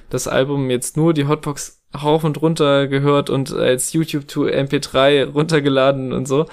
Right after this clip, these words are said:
Aber ich hab's halt ein paar Mal gehört und hab direkt, ne, also die Parts, die sie über andere Beats gerappt hatten,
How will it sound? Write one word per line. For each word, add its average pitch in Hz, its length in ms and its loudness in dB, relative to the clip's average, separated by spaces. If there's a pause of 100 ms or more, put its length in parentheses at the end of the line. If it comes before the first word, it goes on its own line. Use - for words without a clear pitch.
(280)
Aber 131 140 2
ich 135 120 0
hab's 160 160 -2
halt 147 220 0
ein - 100 -8
paar 143 160 0
Mal 139 160 2
gehört 156 580 2 (200)
und 131 140 -8
hab 139 160 -2
direkt, 143 600 -2 (720)
ne, 143 240 -2
also 131 200 0
die 127 80 -4
Parts, 135 320 -2
die 135 100 -8
sie 131 100 -6
über 131 140 0
andere 127 360 0
Beats 151 340 -8
gerappt 120 320 0
hatten, 139 340 -2